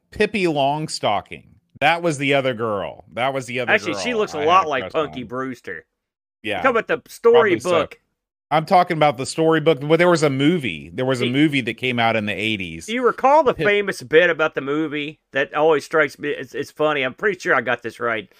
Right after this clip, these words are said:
Speaker 2: There wa-,
Speaker 1: Uh,
Speaker 2: there,
Speaker 1: no.
Speaker 2: there was the, the, at the time, uh, back, this would have been back in the, uh, seventies.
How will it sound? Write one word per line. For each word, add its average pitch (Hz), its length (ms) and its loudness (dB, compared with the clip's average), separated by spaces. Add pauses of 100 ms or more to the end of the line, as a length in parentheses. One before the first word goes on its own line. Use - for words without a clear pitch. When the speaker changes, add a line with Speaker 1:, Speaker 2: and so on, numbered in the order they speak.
(560)
Speaker 2:
There 117 220 2
wa-, 117 60 4 (100)
Speaker 1:
Uh, 110 40 -2
Speaker 2:
there, 107 180 2
Speaker 1:
no. - 120 -6
Speaker 2:
there 208 140 0
was 214 200 2
the, 147 120 -14
the, 170 440 -4
at 175 180 -4
the - 80 -4
time, 190 680 0 (540)
uh, 143 80 -2
back, 170 300 0
this 190 160 -6
would 202 80 -6
have 156 60 -10
been 160 140 -6
back 156 240 2
in 139 120 -6
the, 127 180 -8
uh, 117 40 -6
seventies. 160 680 -4